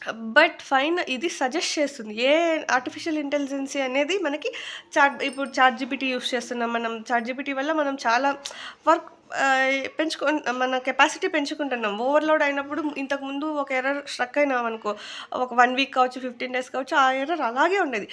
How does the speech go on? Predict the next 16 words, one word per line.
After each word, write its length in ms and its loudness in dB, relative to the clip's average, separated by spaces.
But 140 -2
ఇప్పుడు 340 0
దానివల్ల 500 4
ఏంటంటే 500 0
కొంచెం 420 -4
move, 260 2
moving, 380 0
move 140 0
forward 440 4
అనేది 300 -2
కొంచెం 340 -4
ఫాస్ట్ 380 4
యాక్యురసీ 500 0
లెవెల్ 260 -2
అనేది 200 -2
పెరిగింది. 420 0